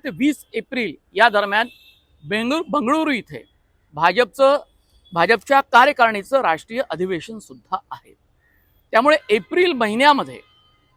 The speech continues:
नव्या अध्यक्षांची घोषणा होईल आणि एप्रिलमध्येच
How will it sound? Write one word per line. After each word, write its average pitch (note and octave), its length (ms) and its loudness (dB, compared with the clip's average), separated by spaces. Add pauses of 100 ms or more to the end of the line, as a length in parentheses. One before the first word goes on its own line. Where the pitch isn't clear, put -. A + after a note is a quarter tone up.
(460)
नव्या G#3 340 4
अध्यक्षांची C4 580 -2
घोषणा A3 400 0
होईल G#3+ 360 -2 (520)
आणि A#3+ 200 0 (100)
एप्रिलमध्येच A#3 840 0